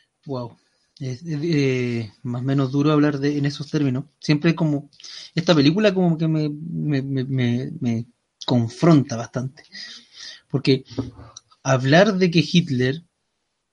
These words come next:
fuera el, es, fue el, el bisturí de Dios, ¿cierto? Para sacarlo engangrenado. Es, es decir, como de alguna manera validar, ¿cierto?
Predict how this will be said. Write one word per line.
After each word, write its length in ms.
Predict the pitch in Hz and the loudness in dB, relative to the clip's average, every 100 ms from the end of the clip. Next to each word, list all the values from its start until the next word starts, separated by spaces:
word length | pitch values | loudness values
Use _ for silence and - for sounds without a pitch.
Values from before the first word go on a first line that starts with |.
| _ | _
fuera 520 | _ - 160 160 160 | _ 0 4 6 6
el, 840 | 151 147 127 123 120 120 120 123 123 _ - _ _ _ _ _ - - - - - - | 4 2 2 0 -2 -4 -6 -8 -10 _ -20 _ _ _ _ _ -20 -20 -18 -18 -16 0
es, 280 | 151 147 - | 2 2 -4
fue 260 | - - 165 | -8 2 6
el, 240 | 165 151 - | 6 4 2
el 80 | 127 | 0
bisturí 500 | 135 - 139 139 151 | 0 -2 0 4 4
de 160 | 156 | 4
Dios, 500 | 139 143 139 143 - - | 6 4 4 0 -8 -12
¿cierto? 420 | - 135 135 127 | -4 -4 -2 -4
Para 120 | 123 | -2
sacarlo 360 | - 120 135 131 | -4 -2 -2 0
engangrenado. 800 | 127 123 120 120 123 131 135 - _ _ _ - - _ | 0 0 0 0 0 0 -2 -6 _ _ _ -20 -20 _
Es, 180 | - 143 - | 2 2 4
es 140 | 156 | 2
decir, 480 | 143 147 170 170 170 _ _ - | 4 4 6 4 2 _ _ -2
como 640 | 139 135 131 123 131 131 127 _ | 2 4 4 2 -2 -6 -10 _
de 60 | 127 | -4
alguna 240 | 131 147 | 2 4
manera 300 | 139 135 151 | 6 4 4
validar, 520 | 135 127 123 131 143 160 170 | 4 4 4 4 2 2 -4
¿cierto? 540 | - 156 151 170 175 | -2 -2 -2 -4 -4